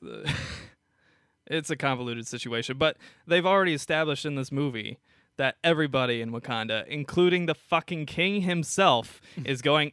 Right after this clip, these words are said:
Speaker 1: outside of the country to help people. <laughs> And Michael B. Jordan's whole, like, story arc is how they're not helping people because they didn't help a specific group of people in Oakland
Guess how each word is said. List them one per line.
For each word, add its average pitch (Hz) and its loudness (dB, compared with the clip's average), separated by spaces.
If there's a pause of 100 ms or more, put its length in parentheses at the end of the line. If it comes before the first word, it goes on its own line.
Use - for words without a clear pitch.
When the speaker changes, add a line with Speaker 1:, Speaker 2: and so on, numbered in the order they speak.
(120)
Speaker 1:
outside 180 2
of 147 0
the 147 -4
country 135 -2
to 160 0
help 160 4 (140)
people. 123 -2
<laughs> - -4
And 165 2 (180)
Michael 165 2
B. 165 2
Jordan's 156 0
whole, 185 2 (300)
like, 135 -2
story 180 2
arc 120 -2
is 135 -10
how 139 0
they're 135 -2
not 131 -2
helping 147 0
people 120 -2
because 127 -6
they 135 -2
didn't 156 -2
help 151 0
a 131 -2
specific 156 -4
group 151 -4
of 127 -8
people 127 -2 (200)
in 117 -8 (100)
Oakland 143 2